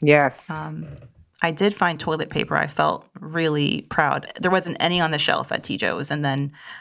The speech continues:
Speaker 2: I happened to walk by and they had put two new packages out. And I just, I tried to stay calm. I just,
Speaker 1: <laughs>
Speaker 2: I just, like,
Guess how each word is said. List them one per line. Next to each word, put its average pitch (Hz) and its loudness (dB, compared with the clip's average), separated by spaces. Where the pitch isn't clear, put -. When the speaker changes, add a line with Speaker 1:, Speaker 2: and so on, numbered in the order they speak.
Speaker 2:
I - 2
happened 156 0
to 156 -4
walk 143 -2
by 135 2
and 139 -2
they 143 0
had 143 -2
put - -6
two 202 4
new 165 0
packages 139 -4
out. - -4
And 147 -2
I 143 0
just, 147 -6
I - -4
tried 156 0
to 175 -2
stay 208 2
calm. 185 0
I 277 10
just, - 2
Speaker 1:
<laughs> 349 8
Speaker 2:
I 247 6
just, - 4
like, 170 6